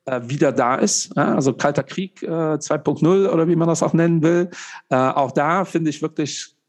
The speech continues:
krass, dass die, äh, ehemalige, ähm,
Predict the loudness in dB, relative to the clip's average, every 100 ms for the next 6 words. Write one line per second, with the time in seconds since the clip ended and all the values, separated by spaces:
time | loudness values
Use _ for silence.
0 | _ -4 -2 -2 -4 -4 -6 -6 -4 0
1 | 0 0 -4 -12 -20 -20 _ -2 2 4
2 | 4 2 2 2 2 2 2 2 2 0
3 | 0 -2 -2 -4